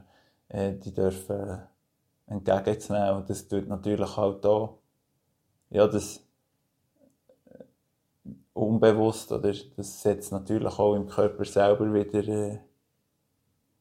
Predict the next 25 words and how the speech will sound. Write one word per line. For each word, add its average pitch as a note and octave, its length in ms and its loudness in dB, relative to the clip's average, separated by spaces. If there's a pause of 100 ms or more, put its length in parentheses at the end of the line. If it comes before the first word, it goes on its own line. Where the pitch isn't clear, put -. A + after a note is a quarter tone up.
(920)
Hormone G#2+ 480 2
frei, G#2 440 0
wo, G2 640 -2
wo, G2+ 120 -8
wo, G2 280 -6
wo G2+ 80 -2
sicher, G#2 480 -6
äh, G2 260 -10 (500)
dann G#2 180 0
auch G2 120 4
wieder - 160 -2
bestärken, G2+ 840 -4
ähm, G2 440 -8 (500)
dem G#2 180 -8
Körper G2+ 400 -2
noch G2+ 160 0
mehr G#2+ 160 2
Kraft G#2 400 2
können A2 320 0
zu - 100 -12
geben. F#2+ 300 -2
Und F#2+ 320 -8
das F#2+ 240 -8
sind G2 200 -4
so, F#2+ 160 -6